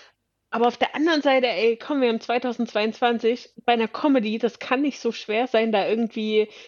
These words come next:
geile Gags zu bringen, die Charaktere so in Stellung zu bringen, dass man sagt, „Yes, da will ich weiter gucken.“ Und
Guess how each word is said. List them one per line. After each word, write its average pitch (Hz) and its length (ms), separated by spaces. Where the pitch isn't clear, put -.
geile 233 360
Gags - 460
zu 214 160
bringen, 226 380
die 220 140
Charaktere 226 640
so 240 160
in 247 80
Stellung 247 420
zu 233 120
bringen, 208 280
dass 208 160
man 208 140
sagt, 202 260
„Yes, 247 340
da 220 140
will 220 80
ich - 160
weiter 247 260
gucken.“ 175 320
Und 170 200